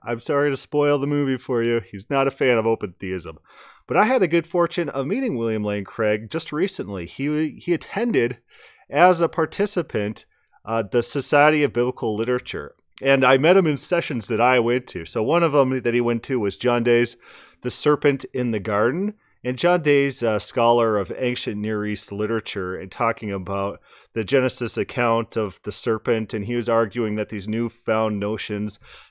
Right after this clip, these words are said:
that the serpent is a good guy are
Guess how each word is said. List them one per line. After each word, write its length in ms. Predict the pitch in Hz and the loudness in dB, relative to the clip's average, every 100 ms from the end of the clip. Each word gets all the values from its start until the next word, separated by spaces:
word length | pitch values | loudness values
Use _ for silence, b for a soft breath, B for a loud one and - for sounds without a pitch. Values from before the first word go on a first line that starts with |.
| - | -6
that 140 | 120 | -4
the 80 | 113 | -2
serpent 560 | - - 123 - 117 | -2 0 0 0 -2
is 120 | 110 92 | -4 -6
a 60 | |
good 260 | 90 139 131 | -4 -4 2
guy 380 | 151 143 147 143 b b _ | 6 8 6 4 b b _
are 440 | 104 120 120 120 | 2 4 6 4